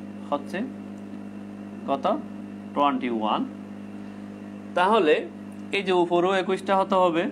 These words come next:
নিচেও যদি একুশটা হয় তাহলে তারা উভয় সমান হলো। ওকে, তখন আমরা তাদেরকে তাড়াতে পারবো। এখন প্রশ্ন হচ্ছে, হচ্ছে যদি আমি এস কে সমান করি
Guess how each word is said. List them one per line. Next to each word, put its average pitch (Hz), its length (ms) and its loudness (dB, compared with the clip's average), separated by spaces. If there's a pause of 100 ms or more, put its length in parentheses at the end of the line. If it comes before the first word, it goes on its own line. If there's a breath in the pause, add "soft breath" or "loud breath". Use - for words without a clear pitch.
(1800)
নিচেও 254 320 4 (100)
যদি 180 140 2 (100)
একুশটা 175 300 2 (100)
হয় 180 160 4 (1000)
তাহলে 143 280 2
তারা 151 200 6
উভয় 147 280 6
সমান 135 240 2 (100)
হলো। 107 160 -2 (1200)
ওকে, 156 200 2 (1300)
তখন 180 320 6 (500)
আমরা 156 180 4 (180)
তাদেরকে 160 300 2 (100)
তাড়াতে 156 420 6
পারবো। 98 240 0 (340)
এখন 190 260 4 (300)
প্রশ্ন 151 300 0
হচ্ছে, 185 260 -2
হচ্ছে 185 220 0 (120)
যদি 151 140 2 (100)
আমি 160 120 6 (120)
এস 151 100 0 (100)
কে 175 80 2 (180)
সমান 165 240 4 (120)
করি 147 160 4